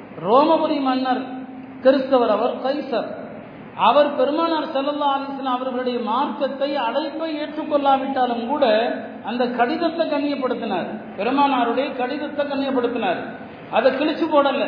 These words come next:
அதை பாதுகாப்பா வைத்திருந்தார். ஒரு கிறிஸ்தவ மன்னர் பெருமானாருடைய அந்த கடிதத்தை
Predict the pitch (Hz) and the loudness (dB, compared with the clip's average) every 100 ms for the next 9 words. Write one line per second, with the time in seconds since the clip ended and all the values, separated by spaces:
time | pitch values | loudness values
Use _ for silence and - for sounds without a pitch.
0 | - - - - - - 180 254 294 262 | -4 -10 -14 -18 -20 -4 0 2 2 4
1 | 311 320 294 294 285 262 262 262 254 226 | 4 4 2 2 0 0 -2 -4 -4 -2
2 | 180 - - - - - - - 170 196 | -2 -4 -10 -14 -18 -18 -18 -16 -6 -4
3 | 202 285 370 - 349 311 277 285 302 320 | -2 0 0 4 6 6 4 2 2 0
4 | 285 262 285 311 302 277 262 254 262 254 | 2 0 2 0 0 0 -2 -2 -2 -2
5 | 233 226 - 214 233 294 339 339 | -2 -6 -2 0 0 -2 -4 -2